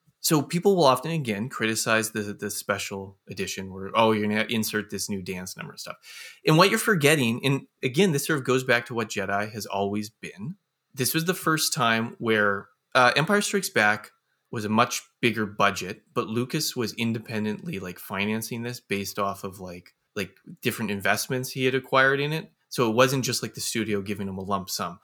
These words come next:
So he was very concerned about being on budget and, and,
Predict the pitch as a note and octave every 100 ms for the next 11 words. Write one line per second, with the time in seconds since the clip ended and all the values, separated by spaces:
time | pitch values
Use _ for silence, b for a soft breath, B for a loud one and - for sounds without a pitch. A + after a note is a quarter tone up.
0 | _ - A2 A2 G#2 A#2 C3+ C#3+ D3 B2+
1 | A#2 A2 G#2+ G2 G2+ G2 G#2 A#2 G2+ F#2+
2 | G2 F#2+ _ _ _ G#2 G2 - G2+ G2